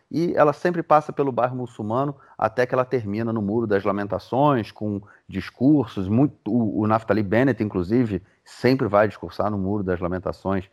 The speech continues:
no Dia de Jerusalém, e esse ano, é, a marcha não aconteceu nesse, nesse percurso, né, que ela, que se-, que ela sempre acontece. Ah, só um comentário:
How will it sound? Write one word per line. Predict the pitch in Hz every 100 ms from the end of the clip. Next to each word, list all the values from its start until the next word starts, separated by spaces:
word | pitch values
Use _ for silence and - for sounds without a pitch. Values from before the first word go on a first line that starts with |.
| _ -
no | 95
Dia | 87 92
de |
Jerusalém, | 87 87 82 80 90 131 135 123 - _
e | - 160 170
esse | - 143 - 151
ano, | 117 143 151 - - -
é, | 98 113 113 -
a | 117
marcha | 113 113 - 113 98 - -
não | 110 120 143
aconteceu | 131 127 123 - - 123 160
nesse, | 127 95 - 98 90 85 _ _
nesse | 98 92 92 87 55 - - -
percurso, | 113 - - 170 165 - 95
né, | 95
que | 92 92
ela, | 87 82
que | 82 -
se-, | 90 78
que | -
ela | 85
sempre | - 101 95
acontece. | 95 92 123 - - -
Ah, | 101 98
só | -
um | 131
comentário: | 127 127 113 120 135